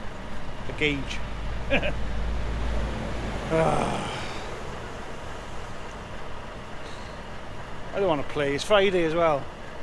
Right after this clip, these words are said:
The week's been pretty good this week. I was on, um, on the crusher all day yesterday. I washed the truck in the morning. I thought, "Oh, you know, nice and clean and tidy." Ended up on a twenty-one tonner on the crusher,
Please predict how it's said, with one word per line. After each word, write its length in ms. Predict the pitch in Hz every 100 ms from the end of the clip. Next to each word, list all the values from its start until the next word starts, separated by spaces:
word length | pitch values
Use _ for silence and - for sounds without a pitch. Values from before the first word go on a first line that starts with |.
| - -
The 60 |
week's 200 | 196 226
been 140 | 196 180
pretty 200 | 180 160
good 180 | 196 131
this 180 | 123
week. 160 | 139 151 - - - - - - - - - - -
I 20 |
was 80 | 185
on, 100 | 180
um, 380 | 175 170 160 143 - -
on 60 | 175
the 80 | 170
crusher 340 | 190 175 180
all 140 | 156 139
day 140 | 127
yesterday. 420 | 120 123 165 156 - - - - - - - - - -
I 40 |
washed 240 | 151 180 -
the 60 | 165
truck 220 | 170 151
in 60 |
the 60 | 139
morning. 300 | 131 123 147
I 20 |
thought, 160 | 135 156
"Oh, 160 | 165
you 100 | 139
know, 140 | 131 131 139
nice 220 | 156 156
and 80 | 143
clean 180 | 147
and 80 | 131
tidy." 380 | 143 139 156 165 - - - - - - - - -
Ended 240 | 156 170 175
up 120 | 185
on 80 | 160
a 40 |
twenty-one 440 | - 156 151 139
tonner 340 | 127 139 160 156 - - - - - - - - - - - -
on 100 | 143
the 80 | 147
crusher, 500 | - 170 165 254 254